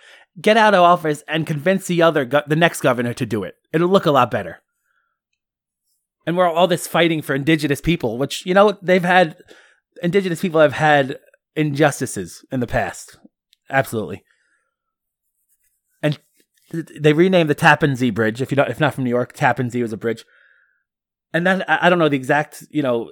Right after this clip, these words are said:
association, but it had Native American roots. Tap-, Tappan, I think, is, is, is a Native American tribe, I think. I'm, I'm admittedly ignorant on the subject, but I admit it. So he takes that bridge and says, "No, no, no.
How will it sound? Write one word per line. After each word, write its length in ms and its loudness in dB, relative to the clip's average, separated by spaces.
association, 600 -2
but 120 -2
it 60 -4
had 180 2
Native 220 0
American 560 -2
roots. 460 -2
Tap-, 280 -2
Tappan, 380 0
I 80 -4
think, 280 -4
is, 220 -8
is, 380 -12
is 160 -10
a 20 -6
Native 180 0
American 280 -2
tribe, 240 2
I 40 -4
think. 220 -6
I'm, 220 -8
I'm 200 2
admittedly 460 -2
ignorant 280 -2
on 80 -4
the 40 -10
subject, 380 -8
but 100 -6
I 40 -2
admit 200 -4
it. 120 -12
So 100 -2
he 80 0
takes 180 2
that 200 4
bridge 340 0
and 120 -4
says, 160 -6
"No, 160 6
no, 80 4
no. 200 -4